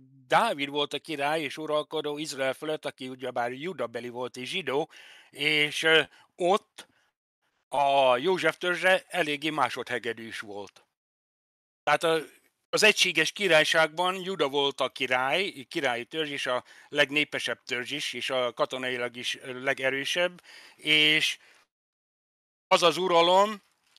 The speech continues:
az egy teljesen más, más helyzet, tehát akkor még az egységes királyságról beszélünk.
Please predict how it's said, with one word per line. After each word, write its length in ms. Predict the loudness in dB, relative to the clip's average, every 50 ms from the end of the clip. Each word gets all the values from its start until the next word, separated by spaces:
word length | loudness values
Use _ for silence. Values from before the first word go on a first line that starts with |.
| _ _
az 220 | 2 4 4 6 6
egy 160 | 4 2 4
teljesen 460 | 4 4 6 6 4 2 0 -4 -4
más, 580 | 0 2 4 4 4 4 2 0 -4 -8 -10 -14 _ _ _ _ _ _ _
más 480 | -4 0 2 2 4 2 0 -2 -4 -4
helyzet, 560 | 0 2 4 4 4 2 2 2 0 2 2
tehát 220 | 2 2 2 2
akkor 240 | 0 -4 -4 -4 -2
még 140 | -2 -2 -2
az 100 | 0 0
egységes 600 | 0 0 0 -2 -6 -4 -4 -2 -2 -2 -4 -6
királyságról 640 | -6 -2 0 0 0 0 -2 -6 -6 -6 -8 -8
beszélünk. 600 | -4 -2 -2 -2 -2 -6 -8 -10 -14 -18 -20 -20